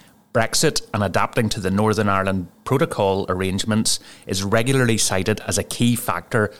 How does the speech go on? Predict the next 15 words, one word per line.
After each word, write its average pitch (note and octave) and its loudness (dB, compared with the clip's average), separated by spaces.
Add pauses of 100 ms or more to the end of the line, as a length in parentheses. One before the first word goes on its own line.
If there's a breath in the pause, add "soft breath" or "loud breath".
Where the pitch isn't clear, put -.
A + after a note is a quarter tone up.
(140 loud breath)
behind F#2+ -2
these F#2+ -2
additional F2+ -4
costs. - 0 (260)
Of - -2
course, E3+ 4
supply F3 2
chain D#3 4
disruption A#2 0
has G#2+ -2
largely A#2+ 4
resulted G#2+ 0
from G2 -4
the F#2 0
pandemic. A2 -2